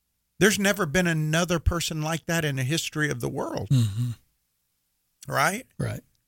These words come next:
Speaker 1: Have you ever thought about that?
Speaker 2: I haven't really thought about
Speaker 1: I mean,
Speaker 2: that.
Speaker 1: that the
Speaker 2: Yeah.
Speaker 1: fact that every,
Speaker 2: Every word.
Speaker 1: every
Speaker 2: Mm-hmm.
Speaker 1: word that came out of his mouth was truth, 'cause he couldn't lie. That's not true of any other Messiah, false Messiah, servant of God.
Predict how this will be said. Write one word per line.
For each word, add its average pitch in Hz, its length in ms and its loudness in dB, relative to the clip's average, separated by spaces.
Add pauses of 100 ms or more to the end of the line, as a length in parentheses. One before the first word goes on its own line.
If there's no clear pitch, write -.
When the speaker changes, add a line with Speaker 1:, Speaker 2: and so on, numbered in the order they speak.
(640)
Speaker 1:
Have 147 140 2
you 269 80 2
ever 311 160 2
thought 190 260 0
about 285 320 -2
that? 120 140 4
Speaker 2:
I - 20 6
haven't 127 260 2
really 123 200 2
thought 113 240 -2
about 151 160 -2
Speaker 1:
I - 20 0
mean, 160 240 0
Speaker 2:
that. 160 200 0
Speaker 1:
that 156 120 -6
the 139 80 2
Speaker 2:
Yeah. 123 60 6
Speaker 1:
fact 110 160 2
that - 180 -2 (120)
every, 208 440 0
Speaker 2:
Every 131 200 2
word. 120 380 -2
Speaker 1:
every 202 540 2
Speaker 2:
Mm-hmm. 110 140 4
Speaker 1:
word 190 280 4
that - 140 -8
came 175 260 -6
out 170 140 -4
of 156 100 -8
his 156 140 -8
mouth 190 280 -8
was - 160 -4
truth, - 480 -6 (720)
'cause 143 120 2
he 143 80 0
couldn't 165 300 2
lie. 175 400 -4 (800)
That's 139 160 0
not 196 200 4
true 226 220 2
of 156 80 2
any 185 240 2
other 190 220 2
Messiah, 190 760 2 (140)
false 170 260 0
Messiah, 175 460 -2
servant 170 480 2
of 156 140 -2
God. 170 400 2